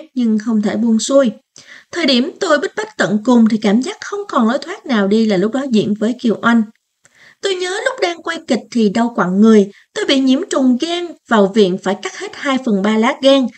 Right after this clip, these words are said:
Trong khi đó, tôi lại nhận hết show với Kiều Anh hết rồi mà không đi được. Kiều Anh phải nhờ Lê Huỳnh đi diễn thay tôi. Lúc đó Lê Huỳnh bảo với tôi rằng chỉ diễn thay tôi trong lúc tôi nằm viện thôi, khi nào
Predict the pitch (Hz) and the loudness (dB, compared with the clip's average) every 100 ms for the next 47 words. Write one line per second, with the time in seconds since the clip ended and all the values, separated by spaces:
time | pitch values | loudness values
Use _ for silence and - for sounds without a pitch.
0 | - - - - 381 359 370 311 311 440 | -20 -20 -16 -8 -6 -4 -2 0 -2 -4
1 | - 339 311 285 196 220 208 196 233 427 | -8 0 0 2 2 2 2 0 -2 -2
2 | - 320 285 285 320 294 226 240 311 - | 0 4 4 4 -2 -2 -2 -2 -4 -4
3 | 277 226 185 190 175 - 233 226 214 208 | 0 2 0 -2 -4 -2 0 2 4 4
4 | 202 - - - - 220 - 220 214 202 | 2 -6 -20 -12 0 2 2 2 2 2
5 | 247 269 220 220 311 330 262 214 185 190 | 2 4 4 4 2 -4 0 2 2 2
6 | 202 175 220 254 226 240 240 208 - _ | 2 0 -2 -4 0 2 2 0 -6 _
7 | - _ 440 - 269 269 440 392 320 294 | -20 _ -12 -2 -2 0 -4 -6 -6 0
8 | 247 214 156 269 403 392 330 285 247 208 | 2 2 0 -2 -6 -2 0 2 0 0
9 | 202 - - 294 294 233 254 - 349 339 | -2 -10 -6 -4 0 0 0 -6 -8 -8
10 | 339 330 320 311 330 403 302 269 220 185 | -8 -10 -8 -6 -8 -8 -2 0 0 0
11 | 185 202 233 294 311 208 - _ - 392 | -2 -2 2 2 2 -4 -10 _ -10 -4
12 | 370 | -2